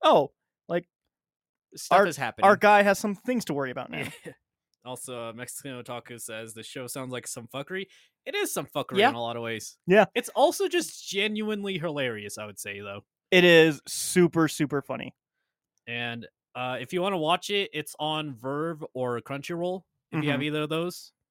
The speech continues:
Speaker 1: How many episodes is it, by the way?
Speaker 3: Uh, I think thirteen. Let me double check that.
Speaker 2: Yeah, it's
Speaker 1: And they're, like, twenty-minute episodes as well. They're very easy
Speaker 3: Yeah.
Speaker 1: to watch.
Speaker 2: Yeah. Uh, it's somewhat common for anime to, like, "Hey, I wanna tell the story,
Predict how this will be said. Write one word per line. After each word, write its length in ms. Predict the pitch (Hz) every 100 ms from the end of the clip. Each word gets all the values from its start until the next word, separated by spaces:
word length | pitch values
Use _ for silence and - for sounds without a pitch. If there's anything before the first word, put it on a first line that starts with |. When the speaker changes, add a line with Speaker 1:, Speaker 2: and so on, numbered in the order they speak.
| -
Speaker 1:
How 80 | 247
many 140 | 359
episodes 340 | 165 190 131 120
is 100 | 117
it, 60 |
by 80 | 123
the 60 | 127
way? 160 | 123 -
Speaker 3:
Uh, 40 | 127
I 280 | 127 127 123
think 140 | 175 160
thirteen. 580 | 120 - 104 98 95 98
Let 80 | 101
me 80 |
double 180 | 101 98
check 180 | - 147 -
that. 240 | 156 151 -
Speaker 2:
Yeah, 140 | 135
it's 140 | 117 143
Speaker 1:
And 100 | 202
they're, 140 | 220 214
like, 220 | 196 - -
twenty-minute 380 | 156 139 127 127
episodes 360 | 127 - 127
as 80 | 123
well. 140 | 127 131
They're 120 | 139
very 220 | 151 143 131
easy 160 | 117
Speaker 3:
Yeah. 80 | 101
Speaker 1:
to 60 | 101
watch. 200 | - -
Speaker 2:
Yeah. 180 | 131 107 - _ _ _
Uh, 320 | 151 127 117 -
it's 340 | 160 - - -
somewhat 520 | - - - 240 349 -
common 340 | 180 185 143
for 140 | -
anime 340 | 113 127 127 123
to, 100 | -
like, 140 | 127 -
"Hey, 320 | 143 151 143
I 120 | 135
wanna 220 | 139 170
tell 160 | 185 190
the 80 | 180
story, 560 | - 156 156 160 165